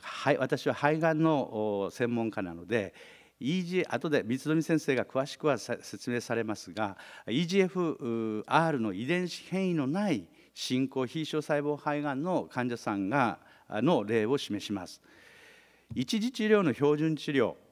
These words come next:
まあ、えー、推奨されている治療は、白金製剤を含む、う、二剤併用療法です。これが効かなくなりますと、ペメトレキセドとか、もしくはドセタキセルという抗がん剤が推奨されています。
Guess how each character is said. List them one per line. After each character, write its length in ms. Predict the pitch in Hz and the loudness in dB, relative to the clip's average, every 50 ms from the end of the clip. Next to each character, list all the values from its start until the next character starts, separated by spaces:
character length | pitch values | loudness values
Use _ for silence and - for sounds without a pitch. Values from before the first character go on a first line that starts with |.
| - | -10
ま 120 | 120 113 113 | -6 -4 -4
あ、 20 | 98 | -4
え 440 | 85 - - 101 101 95 87 98 92 | -4 -8 -10 -10 -10 -10 -10 -12 -14
ー、 0 | |
推 280 | - - - 151 156 | -14 -6 -4 -2 -2
奨 200 | 143 - - 160 | -2 -2 -2 -4
さ 120 | 151 - 156 | -2 0 0
れ 100 | 147 139 | 0 2
て 120 | - 151 | 2 0
い 40 | 147 | 0
る 100 | 143 139 | 0 -2
治 160 | - - 143 | -4 -6 -2
療 140 | 139 147 139 | 0 0 2
は、 400 | 139 147 151 151 127 101 92 - - | 2 2 2 2 0 0 -4 -8 -14
白 320 | - - - - 165 165 - - | -16 -10 -4 -2 -2 -2 -4 -6
金 220 | - - 175 170 160 | -4 -2 -2 -2 0
製 220 | - 175 170 165 | -2 -2 -2 -2
剤 220 | 156 165 160 156 | -2 0 0 2
を 100 | 151 147 | 2 0
含 540 | 139 - - - - 208 208 170 120 92 - - - - | -2 -2 -6 -4 0 2 2 2 2 0 -2 -8 -8 -6
む、 340 | 113 104 104 98 92 90 | -4 -2 -2 -2 -4 -4
う、 60 | 90 - - | -6 -6 -4
二 160 | 120 110 117 | -2 -2 -2
剤 300 | 113 123 143 135 135 127 | 0 2 2 2 2 0
併 280 | 107 - 113 127 143 151 | -2 -2 -2 0 0 0
用 160 | 156 160 160 | 0 0 0
療 160 | 147 147 123 | 2 2 0
法 160 | 101 - 101 90 | 0 -2 -6 -8
で 120 | - 82 | -8 -10
す。 140 | - - - - - - - - - - | -14 -18 -20 -20 -20 -20 -20 -20 -12 -4
こ 120 | - 185 | -2 0
れ 100 | 202 196 | 0 2
が 280 | 190 185 185 175 147 - - - - - | 2 2 4 4 2 0 -4 -12 -20 -20
効 100 | - - | -14 -4
か 100 | - 139 | -2 2
な 120 | 143 151 147 | 2 2 2
く 100 | - 135 | 2 0
な 120 | 139 143 | 0 2
り 80 | 143 143 | 2 2
ま 120 | 147 147 | 0 0
す 120 | 139 - - | -2 -2 0
と、 280 | - 147 117 98 - - | 2 2 2 2 -2 -4
ペ 100 | - 127 | -4 0
メ 160 | 127 147 147 143 | 2 2 0 2
ト 140 | - 151 | 0 0
レ 120 | 143 143 135 | 0 0 -2
キ 80 | - | -2
セ 160 | - - 120 98 | -6 -8 -8 -6
ド 140 | 92 95 | -6 -8
と 160 | - - - - | -10 -14 -18 -8
か、 300 | - - 120 131 117 - | 0 4 4 6 4 4
も 160 | 95 104 117 120 | 0 -4 -4 -4
し 80 | - | -4
く 100 | - - | -2 -2
は 80 | 160 143 | 0 0
ド 160 | 113 110 113 | 0 -2 -2
セ 140 | - 160 139 | -2 -2 0
タ 160 | - 156 151 | 0 -2 -2
キ 80 | - - | -2 -6
セ 160 | - 180 175 | -8 -8 -8
ル 80 | 170 | -8
と 120 | - - 175 | -10 -10 -10
い 100 | 185 208 | -6 -6
う 80 | 202 151 | -6 -4
抗 200 | - 139 113 107 | -2 -2 -2 0
が 120 | 107 104 | -2 -4
ん 60 | 95 | -4
剤 180 | 92 95 98 110 | -4 -4 -4 -2
が 100 | 160 180 | -2 -4
推 200 | - - 120 101 | -4 -4 -4 -6
奨 160 | - - 104 | -4 -6 -8
さ 140 | - - 101 | -6 -6 -6
れ 100 | 90 82 | -6 -6
て 100 | - 101 | -6 -6
い 80 | 98 87 | -6 -6
ま 120 | 90 87 | -6 -10
す。 140 | - - | -14 -20